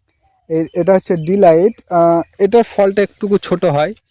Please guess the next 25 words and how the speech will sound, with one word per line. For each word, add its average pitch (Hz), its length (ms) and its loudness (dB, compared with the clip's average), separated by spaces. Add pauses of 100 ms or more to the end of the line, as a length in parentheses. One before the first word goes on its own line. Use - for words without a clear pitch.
(500)
হ্যাঁ, 151 280 -4
এটা 160 180 0
হচ্ছে 180 240 -4
ডিলাইট, 185 680 0
এটা 180 440 2 (100)
ফলটা 220 320 -2
একটুকু 220 320 -8
ছোট 202 280 -2
হয়, 180 320 2 (140)
ক্রস 170 300 -6
পলিনেটেড 170 400 -2
ভ্যারাইটি, 160 460 -2 (460)
কিন্তু 220 320 2
এটা, 226 480 4 (340)
আহ, 185 280 -2 (520)
প্রচণ্ড 247 520 2
মিষ্টি। 180 500 -2 (200)
এটা 196 280 0
ব্রিক্স 180 460 2
আমি 190 220 0
মেপেছিলাম 185 520 0
প্রায় 185 220 0
বাইশ 160 440 -2
গেছিলো। 165 460 0 (480)
তা 165 300 0